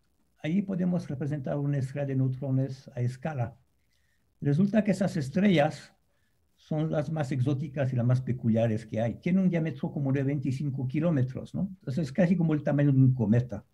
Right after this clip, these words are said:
o de un asteroide. Pero tienen masa entre uno y dos veces la masa del Sol.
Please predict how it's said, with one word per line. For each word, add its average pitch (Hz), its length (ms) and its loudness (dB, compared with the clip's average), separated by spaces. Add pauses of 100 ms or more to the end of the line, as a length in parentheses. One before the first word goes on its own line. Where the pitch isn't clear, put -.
(540)
o 127 140 2
de 120 80 6
un 120 80 8
asteroide. 110 840 2 (640)
Pero 147 520 2 (300)
tienen 165 300 2
masa 156 600 0
entre 139 360 -4
uno 160 260 -2
y 151 80 0
dos 139 300 -4
veces 131 360 -2
la 123 80 0
masa 113 300 0
del 110 200 -2
Sol. 196 440 2